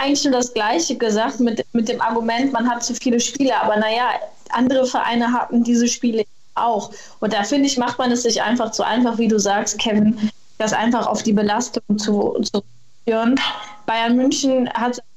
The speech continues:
Jahren diese, äh, Belastung. Ähm, natürlich haben die einen anderen Kader und andere Möglichkeiten, aber man kann es sich ja nicht immer nur einfach machen und dann das darauf schieben. Also entweder man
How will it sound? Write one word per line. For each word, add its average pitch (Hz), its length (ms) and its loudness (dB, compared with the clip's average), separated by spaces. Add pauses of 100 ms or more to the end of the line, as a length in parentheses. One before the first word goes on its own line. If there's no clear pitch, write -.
Jahren 254 320 2
diese, 208 220 -2
äh, 208 420 -2
Belastung. 220 840 -2
Ähm, 226 480 2 (240)
natürlich 294 480 2
haben 254 160 2
die 247 140 4
einen 247 180 0
anderen 240 160 4
Kader 269 320 0
und 214 80 -4
andere 240 260 0
Möglichkeiten, 226 600 0
aber 202 140 -2
man 214 240 -4
kann 262 160 -2
es 269 80 -10
sich 247 160 0
ja 226 100 0
nicht 220 140 -6
immer 220 160 -2
nur 214 180 0
einfach 214 380 -2
machen 202 360 -2
und 208 140 -4
dann 208 160 0
das 202 160 -2
darauf 202 340 -2
schieben. 240 360 2
Also 190 160 0
entweder 240 400 2
man 220 280 4